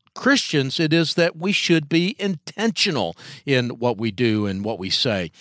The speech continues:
We should be aware that our actions have consequences. Christian leaders should be particularly mindful of that reality and be extraordinarily careful on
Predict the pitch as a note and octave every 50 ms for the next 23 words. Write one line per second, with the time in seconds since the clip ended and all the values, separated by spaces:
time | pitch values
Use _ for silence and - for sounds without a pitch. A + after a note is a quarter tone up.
0 | - - - - C3+ E3 E3 - G#3 E3 F3 G3+ G3 F3+ D#3+ D#3+ G3 A3+ B3+ B3
1 | A3+ E3 C3+ C#3+ C#3 D3 D3 C#3+ C#3+ D#3 - - E3+ C#3+ E3+ D#3 - - F3+ F#3
2 | G3+ E3 - D#3+ - C3 G#2 - F#2 E2+ - - - - - _ - - A#3 C4
3 | - - - A#3 F#3 D#3+ D3+ D3+ C#3+ D3+ D#3 - - F3 D#3+ D3+ G3 G3 E3 -
4 | G#3 F3 - - - - C4+ B3 - - A#3 F#3 D#3 C3+ B2 A#2 A#2 A2+ A#2 -
5 | A2 B2 B2 A#2 A#2 A#2 A2+ - - B2+ A2+ A2 G#2 A#2+ A#2 F#2+ G#2 A2+ A2 G#2+
6 | G#2 G#2 G#2+ G#2+ A2 G#2+ A#2+ C3 B2+ - - - - - - C#3+ C3+ D3 C#3 -
7 | - - E3 D#3 C#3 C3+ C3+ B2+ A2+ A2 G#2+ - _ - - - - G#3+ A3 G3+
8 | - - D3+ B2+ A2+ A2 - - B2+ A#2+ A#2+ A2+ A2+ A2+ A2+